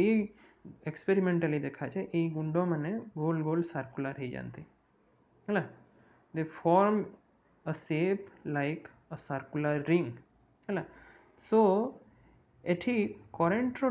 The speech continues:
ଡାଇରେକ୍ସନକୁ ଜାଣିବାର ଦୁଇଟା ଉପାୟ ଅଛି lines of ଫୋର୍ସର, ହେଲା। ଯେମିତି ତମର electric ଫିଲ୍ଡର lines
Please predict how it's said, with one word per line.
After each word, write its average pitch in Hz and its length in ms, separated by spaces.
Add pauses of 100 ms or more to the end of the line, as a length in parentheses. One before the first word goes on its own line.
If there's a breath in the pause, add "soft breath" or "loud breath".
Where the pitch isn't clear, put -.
(120)
ଡାଇରେକ୍ସନକୁ 214 720 (200)
ଜାଣିବାର 175 500 (480)
ଦୁଇଟା 190 300 (100)
ଉପାୟ 139 220 (100)
ଅଛି 127 180 (140)
lines 135 320
of 131 180
ଫୋର୍ସର, 127 440 (280)
ହେଲା। 202 120
ଯେମିତି 170 340
ତମର 170 180 (100)
electric 170 440
ଫିଲ୍ଡର 156 380 (140)
lines 143 220